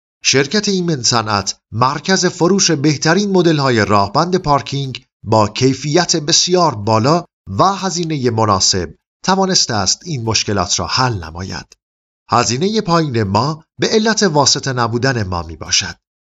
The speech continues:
شرکت ایمن صنعت با تکنسین‌های حرفه‌ای خود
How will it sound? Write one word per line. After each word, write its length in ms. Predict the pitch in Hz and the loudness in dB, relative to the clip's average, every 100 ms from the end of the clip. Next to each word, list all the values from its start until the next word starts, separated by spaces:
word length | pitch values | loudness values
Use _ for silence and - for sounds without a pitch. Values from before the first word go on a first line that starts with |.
| _ | _
شرکت 520 | - 113 107 - 165 | 0 2 0 0 0
ایمن 380 | 185 175 151 135 | 2 0 0 0
صنعت 580 | 110 117 98 90 87 - _ _ | 0 0 -2 -4 -6 -8 _ _
با 180 | 120 170 | 0 2
تکنسین‌های 840 | 190 180 180 - 185 170 208 202 | 0 2 0 2 0 -2 0 2
حرفه‌ای 480 | 190 165 139 117 98 | 2 0 -2 0 -2
خود 420 | - 110 131 | 0 -2 -2